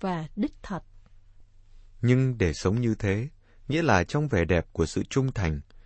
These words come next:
Speaker 2: của lòng quảng đại và của sự đích thật, người ta cần một trái tim mới,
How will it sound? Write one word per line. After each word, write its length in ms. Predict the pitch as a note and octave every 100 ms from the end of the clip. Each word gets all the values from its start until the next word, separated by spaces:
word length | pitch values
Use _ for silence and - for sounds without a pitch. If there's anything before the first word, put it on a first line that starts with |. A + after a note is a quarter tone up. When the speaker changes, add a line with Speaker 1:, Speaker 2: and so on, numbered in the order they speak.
| - -
Speaker 2:
của 120 | -
lòng 220 | F#2 F#2
quảng 260 | F2 E2+ D#2+
đại 260 | F2 E2+ - -
và 120 | E2+
của 180 | - F2+
sự 220 | - - -
đích 220 | D#3 -
thật, 160 | F#2 - - - - - -
người 160 | G#2+ G#2
ta 180 | - D#3
cần 200 | - F2+
một 200 | D#2+ -
trái 200 | - F#2
tim 280 | A#2+ G#2+ G2
mới, 240 | G2 G#2